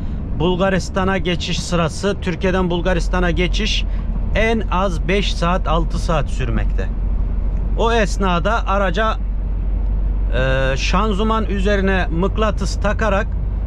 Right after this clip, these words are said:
takograf cihazının hiç çalışmamasını sağlayan bir sistem var. Yeni araçlarda bunu yapamıyorlar ama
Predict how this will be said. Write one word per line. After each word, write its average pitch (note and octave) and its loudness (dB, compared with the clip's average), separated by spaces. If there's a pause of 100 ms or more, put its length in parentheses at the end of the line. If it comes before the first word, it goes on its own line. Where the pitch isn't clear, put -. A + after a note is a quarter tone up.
(260)
takograf A3 2
cihazının F#3+ 0
hiç - 0 (600)
çalışmamasını F3 2 (760)
sağlayan F#3 0
bir G3+ 0
sistem F3 0
var. A2+ 0 (480)
Yeni G#3 2
araçlarda G#3 0
bunu G#3 0
yapamıyorlar F#3+ 0
ama A3 0